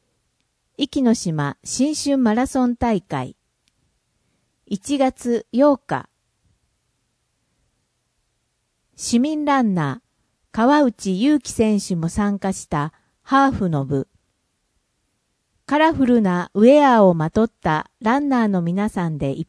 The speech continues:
ぱいです。詳しくは、ケネヤネピックアップニュース、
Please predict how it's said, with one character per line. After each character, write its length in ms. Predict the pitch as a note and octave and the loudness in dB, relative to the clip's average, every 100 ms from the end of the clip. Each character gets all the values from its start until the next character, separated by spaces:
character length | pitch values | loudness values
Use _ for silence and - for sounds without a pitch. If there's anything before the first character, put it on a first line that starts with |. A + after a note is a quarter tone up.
| - | -6
ぱ 140 | A3 | -2
い 80 | G#3+ | -2
で 160 | F#3+ F3+ | 0 -4
す。 200 | - _ _ _ _ _ _ _ _ _ _ _ _ _ _ _ _ _ _ | -4 _ _ _ _ _ _ _ _ _ _ _ _ _ _ _ _ _ _
詳 240 | - A#3 B3+ | 0 2 2
し 120 | - | -2
く 160 | - F3+ | -2 -2
は、 200 | E3 E3+ _ _ _ _ _ _ _ _ | -2 -6 _ _ _ _ _ _ _ _
ケ 120 | D4+ | -2
ネ 140 | C#4+ B3+ | 2 2
ヤ 140 | G#3+ | 2
ネ 120 | F#3 | 0
ピ 140 | - F3+ | -2 -6
ッ 60 | _ | _
ク 140 | - C4+ | 0 2
ア 40 | |
ッ 40 | - | 2
プ 100 | - | 0
ニ 140 | B3 A#3+ | 2 4
ュ 60 | |
ー 40 | A3 | 2
ス、 340 | - C#3+ - | 0 -6 -6